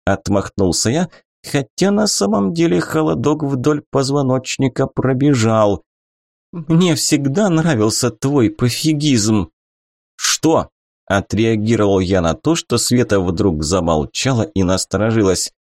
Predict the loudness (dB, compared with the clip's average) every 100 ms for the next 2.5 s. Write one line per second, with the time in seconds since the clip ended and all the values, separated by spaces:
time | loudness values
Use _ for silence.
0 | _ _ _ _ _ -4 -2 0 2 2
1 | 2 0 0 -2 0 0 0 -2 -2 0
2 | 2 2 2 0